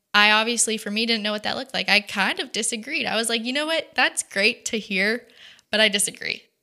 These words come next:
Like, there, there's nothing going on here. I don't know how he's using all the things from my past for my future and just working it all out. I don't know how he's gonna do it." There's so many things I'm passionate about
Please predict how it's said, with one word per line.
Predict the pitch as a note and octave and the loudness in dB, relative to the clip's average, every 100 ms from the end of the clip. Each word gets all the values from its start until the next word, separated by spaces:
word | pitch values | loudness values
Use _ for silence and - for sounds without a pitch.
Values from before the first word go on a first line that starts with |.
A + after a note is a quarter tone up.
| - | -8
Like, | G#3 - | -4 4
there, | A3+ - | 4 4
there's | G#3 A#3 A#3+ G3+ | 0 0 2 0
nothing | G3+ G#3 G#3 G#3 - A3+ A3 A3 | -2 0 0 0 -2 -6 -4 -2
going | G3+ G3 F#3+ | 0 0 -2
on | F3+ F#3 | -4 -4
here. | G3 F#3+ F#3 - - | -4 -2 -2 -2 -2
I | G#3+ | -2
don't | G#3+ | -2
know | G3 F#3 | -4 -4
how | F#3 - G#3+ | -4 -2 -2
he's | A3 A3 G3+ | -2 -6 -6
using | G3+ G3 F#3 | -8 -8 -4
all | G3 G3 | -4 -4
the | |
things | G#3 G#3 G3 | -6 -6 -6
from | - G3+ | -6 -4
my | F#3+ | -4
past | F#3 - F3+ F3+ - - - _ _ _ _ | -4 0 0 0 -2 -6 -8 _ _ _ _
for | - - A3+ | -10 0 0
my | A3+ G#3 | 2 0
future | - F#3+ F#3+ F#3+ F3+ - | -2 -8 -4 -2 -2 -4
and | G3+ | -6
just | G3 G3 | -4 -4
working | F#3 G3 G3 G#3 G3+ | -2 -4 -4 -6 -6
it | - | -4
all | F#3 F3 E3+ | -6 -4 -2
out. | F3 F#3+ - _ - | 0 0 -4 _ -8
I | G#3 | -2
don't | G#3 G3+ | -2 -2
know | G3 | -4
how | G3 G3 | -2 -2
he's | F#3+ G3 | -2 -6
gonna | G3 F3+ | -8 -6
do | F#3 C4 | -6 -6
it." | - - _ _ _ | -6 -12 _ _ _
There's | A3 A3 | 0 4
so | - G#3 | 4 4
many | G#3 B3 | 4 2
things | B3 A3 A3 | 2 0 0
I'm | A3+ A3+ | -2 -4
passionate | A3 - G3 G#3 G3 | -2 -2 -2 -4 -6
about | - - - - | -6 -4 -4 -6